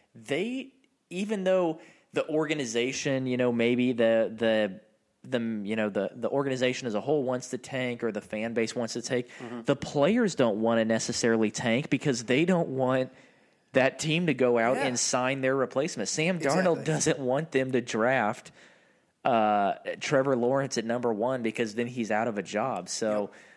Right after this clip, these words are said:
Speaker 2: And not
Speaker 1: um,
Speaker 2: only do you lose your job, but it's just embarrassing to say you went oh and sixteen.
Speaker 1: Right. Those guys, you know, a lot of these players,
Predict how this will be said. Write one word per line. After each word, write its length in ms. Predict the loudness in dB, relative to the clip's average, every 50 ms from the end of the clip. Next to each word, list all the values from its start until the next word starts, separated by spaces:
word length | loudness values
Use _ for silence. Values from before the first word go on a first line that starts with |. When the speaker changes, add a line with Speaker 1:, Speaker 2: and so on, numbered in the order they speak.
| _ _ -6 -4
Speaker 2:
And 60 | -2 -2
not 120 | 0 0 -2
Speaker 1:
um, 40 | -2
Speaker 2:
only 140 | -2 -4 -6
do 100 | -8 -10
you 100 | -10 -10
lose 160 | -10 -10 -12
your 100 | -12 -12
job, 240 | -10 -10 -8 -10 -10
but 100 | -10 -12
it's 140 | -12 -12 -12
just 180 | -14 -14 -12
embarrassing 880 | -12 -14 -14 -18 _ _ -14 -12 -10 -10 -12 -14 -14 -14 -14 -14 -14 -14
to 80 | -14 -14
say 160 | -14 -14 -14
you 100 | -14 -14
went 140 | -16 -16 -16 -16
oh 160 | -16 -14 -14
and 100 | -14 -12
sixteen. 500 | -14 -14 -14 -16 -16 -16 -16 -16 -16 -10 -8
Speaker 1:
Right. 440 | -4 0 2 2 2 2 0 0 0
Those 200 | 0 0 0 0
guys, 340 | -2 -2 -2 -2 -4 -4
you 80 | -4 -2
know, 240 | 0 0 0 0 0
a 60 | 0
lot 240 | 0 0 0 0 0
of 60 | -2
these 180 | -4 -6 -6 -8
players, 420 | -6 -2 -2 0 0 0 -2 -6